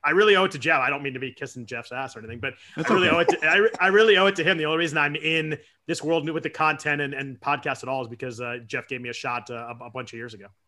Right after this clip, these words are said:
Speaker 2: Yeah, my first main, uh, he was, like, two to the left of me. Uh, and at the first break, he comes and tells me, "You know, you got John Lackey. You know, he got hurt today." And, you know, I'm the guy that writes for, you know, RotoWire and started RotoWire and all that. And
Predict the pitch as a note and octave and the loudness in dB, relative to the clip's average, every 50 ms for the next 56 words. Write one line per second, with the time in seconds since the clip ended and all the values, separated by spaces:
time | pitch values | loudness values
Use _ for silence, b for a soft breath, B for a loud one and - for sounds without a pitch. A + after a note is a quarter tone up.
0 | _ _ _ _ _ _ _ - C#3 C#3 B2+ B2 C#3+ D#3 D3+ - F#3+ F#3 F3 - | _ _ _ _ _ _ _ 0 2 2 2 4 2 0 2 2 2 2 2 2
1 | D3+ D3+ D#3 E3 D#3+ C3+ B2 B2 A#2+ A2+ - B2+ C3 C3 B2+ B2+ B2+ C3 B2 G2+ | 0 2 2 2 2 0 0 -2 -6 -8 -4 0 2 2 4 4 2 2 0 -2
2 | C3+ D3 D3+ C3+ C3+ B2+ A#2+ A#2 - - - D#3+ D3+ C#3 D3 C3 C3 C3 B2+ C3 | -4 -4 -4 -2 -2 -2 -2 -4 -6 -2 0 0 0 2 0 2 2 2 0 0
3 | - C#3 A#2+ B2 B2 B2+ D3 D3+ - b b b b b b b A#2 A2+ A2+ A2+ | -2 -4 -2 -2 -2 -4 -4 -6 -10 b b b b b b b 0 2 4 4
4 | A2 A2+ A2+ A#2 A#2 - - _ _ - C#3 C3+ C#3+ C#3+ C#3 - D3 - - E3 | 4 4 2 2 0 -4 -8 _ _ -2 2 2 4 2 2 0 -2 0 0 0
5 | D#3+ - - - D#3 D#3 E3 D#3+ - C#3+ C3+ - C#3+ C3+ C3 C3 A2+ A#2+ A#2+ A2+ | 0 0 0 0 2 2 2 0 -4 -6 -4 -4 -6 -4 -6 -6 -6 -4 -6 -4
6 | A2 A2+ A2 G#2+ - b b b b b b b C3+ D3 E3+ G3 G#3+ G#3 F#3 F3 | -4 -6 -8 -8 -10 b b b b b b b -2 0 0 2 2 2 2 2
7 | E3 F3+ E3+ D3 - D#3+ D3 C#3+ C#3 C3+ C3+ C#3 D3+ D#3 - B2+ A2+ G#2+ - - | 4 4 4 4 4 2 2 2 2 2 2 2 0 0 -2 -2 -2 -4 -4 -6
8 | C3 C#3 C3+ E3 E3+ F3+ F3 E3+ C3 G#2+ A2+ D3+ E3 D#3+ - A2+ G2 D#2 D#2+ F2 | -6 -2 0 2 2 2 2 2 0 0 0 -2 -4 -4 -6 -6 -6 -6 -6 -8
9 | F2 F2 F2 - - _ _ - C#3 A#2+ G#2+ F2+ A#2 C#3 D#3 D#3 D#3 D3+ C#3 C3 | -10 -12 -16 -20 -20 _ _ -8 -6 -4 -4 0 0 2 2 4 4 4 4 4
10 | B2+ A#2+ B2 A#2 B2+ B2 A#2+ - - B2 A#2 A2+ A2+ A2 G#2+ - _ B2 A2 G#2 | 2 2 0 0 0 0 -2 -4 -4 -2 -2 0 0 -2 -4 -6 _ -4 -4 -4
11 | G2 - - A2 A2+ A#2 A2+ G2+ F#2+ F#2+ F#2 G2 A2 A2+ F#2 F2+ F2+ F2+ - - | -4 -6 -6 -4 -2 -2 0 -2 -2 -2 -4 -4 -4 -6 -6 -8 -10 -10 -8 -6
12 | G2+ G#2 G2+ G#2 G2+ G2 G2+ G2 G2+ F#2+ G2 G2 F#2+ F2+ F2+ F#2 F2+ F2 F#2 G#2 | -6 -4 -4 -4 -4 -4 -4 -4 -2 -2 -2 -4 -4 -4 -6 -6 -6 -4 -4 -2
13 | G#2 F#2 F2+ - B B B B B B - A2 G#2+ G2+ G2+ | -2 -4 -4 -8 B B B B B B -2 0 0 -2 -2